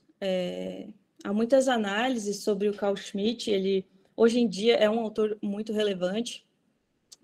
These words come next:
é muito discutido nas faculdades de direito, mas eu, eu sinto um pouco falta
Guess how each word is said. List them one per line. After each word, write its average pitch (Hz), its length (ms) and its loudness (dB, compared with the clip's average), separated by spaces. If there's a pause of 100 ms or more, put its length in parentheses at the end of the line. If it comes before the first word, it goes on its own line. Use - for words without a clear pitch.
é 190 240 -2
muito 214 560 0 (360)
discutido 233 720 0
nas 196 880 -4
faculdades 190 520 4
de 202 120 -4
direito, 233 560 2 (520)
mas 247 200 4
eu, 262 120 8
eu 240 200 0
sinto 277 360 0
um 277 60 -2
pouco 277 340 2
falta 269 680 2